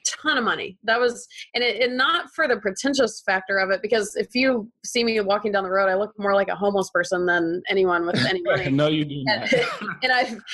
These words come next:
Speaker 1: and I've always been like that. Like, I, you, it's kinda like, you know, I just, I don't know. I, it, it was never about status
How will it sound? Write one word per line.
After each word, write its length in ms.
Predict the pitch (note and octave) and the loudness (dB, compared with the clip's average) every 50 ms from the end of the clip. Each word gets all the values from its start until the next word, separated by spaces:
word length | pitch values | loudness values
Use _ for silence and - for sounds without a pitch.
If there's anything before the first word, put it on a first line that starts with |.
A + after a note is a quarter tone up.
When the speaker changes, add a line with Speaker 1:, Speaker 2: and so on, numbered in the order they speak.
| - - | -10 -4
Speaker 1:
and 80 | - B3 | -2 0
I've 140 | A#3+ A3+ A3+ | 0 0 0
always 320 | A3 B3 C4 B3 A#3+ A#3 | 0 2 2 2 0 0
been 160 | G3 A#3 A#3 | -2 -2 0
like 200 | B3+ A#3+ G#3+ G#3 - | 0 0 -2 -2 -4
that. 100 | G3+ F#3+ | -4 -2
Like, 160 | G3+ G3+ G3+ | -2 0 2
I, 180 | G3+ G3 G3 F#3 F3+ - - - - B3+ | 2 0 0 -2 -2 -4 -4 -4 -4 -2
you, 280 | A3+ G#3+ G#3 G#3+ G#3+ G3+ - | -2 0 2 2 0 0 -2
it's 340 | - G#3 A3 G#3 G3+ - - | -2 0 0 -2 -2 -8 -4
kinda 160 | - A#3+ A#3 | -2 0 0
like, 160 | A3 G#3 G#3 G3+ G3 F#3 A#3 A#3+ | 0 0 -2 -4 -8 -8 -8 -6
you 100 | G#3+ A3 | -2 -2
know, 140 | G3+ F#3+ F#3 | 0 2 2
I 140 | F#3 F#3 F#3+ | 2 0 0
just, 300 | F#3+ G#3 G3+ G3 - - - | -2 -4 -6 -6 -6 -4 -2
I 80 | A3+ A3 | 0 2
don't 100 | G#3+ G3 | 2 0
know. 120 | F3+ D#3+ | 0 -2
I, 260 | F3+ F#3+ G3+ G#3 G3+ - | -2 0 -2 -2 -2 -4
it, 160 | - A#3 A#3 A#3 | -2 0 0 0
it 100 | A#3 A#3 | 0 -2
was 160 | A#3+ A3+ A3 | -4 -4 -4
never 360 | A#3+ A#3+ B3+ C#4 C#4+ F4 D#4+ | -2 0 0 0 2 2 0
about 340 | D4 G#3 G#3 G3+ G#3 G3+ G3+ - - | 2 2 0 0 2 0 -2 -6 -12
status 640 | - - - - G#3+ G#3 G#3 G#3+ A3 A3 A3 - | -18 -12 -4 -2 0 0 2 2 2 0 0 -4